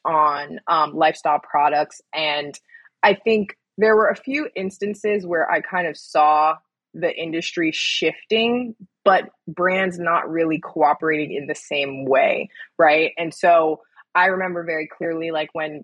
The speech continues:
brands used to be like, "Okay, like, how do we work with influencers? What kind of strategy do we need to deploy? Like, how can this be a fully kind of viable marketing option for us?" So I was on the forefront of those conversations with my clients and, and kind of helped push them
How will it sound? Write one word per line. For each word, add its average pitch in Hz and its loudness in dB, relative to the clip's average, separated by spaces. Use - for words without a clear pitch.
brands 165 -2
used 160 -8
to - -8
be - 2
like, 151 2
"Okay, 214 4
like, 156 2
how - 0
do 196 4
we 190 6
work 240 4
with 202 -8
influencers? 151 -12
What 156 -6
kind 190 -4
of 196 -2
strategy 233 2
do 180 -6
we 165 -6
need 165 -12
to 170 -16
deploy? 156 -6
Like, 147 -2
how 196 2
can 208 -6
this 185 -6
be 190 -4
a 170 2
fully 226 0
kind 196 -4
of 180 -6
viable 175 2
marketing 190 -2
option 165 -2
for - -8
us?" 151 -4
So 180 -6
I 185 2
was 190 -4
on 180 -2
the 170 -8
forefront 202 -2
of 170 -10
those 240 2
conversations 165 -8
with 156 -8
my 151 -4
clients 151 -2
and, 151 -4
and 160 -4
kind 165 2
of 147 -6
helped - 0
push - -6
them 165 -8